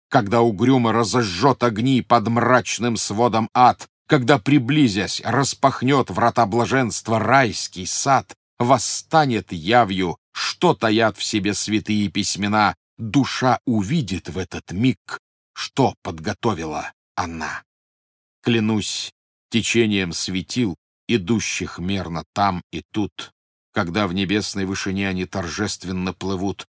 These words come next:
Клянусь я тьмой, одевшей ночь, когда вечерний свет погас.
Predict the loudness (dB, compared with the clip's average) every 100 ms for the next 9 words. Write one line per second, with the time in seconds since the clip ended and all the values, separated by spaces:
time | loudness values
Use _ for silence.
0 | 0 2 4 4 2 0 0 0 0 4
1 | 4 4 0 -8 -8 -8 -6 -6 -6 -4
2 | -2 -4 -4 -10 -12 _ -2 0 0 0
3 | -4 0 2 2 0 -6 -6 -6 -2 -4
4 | -6 -4 -2 0 0 0 -2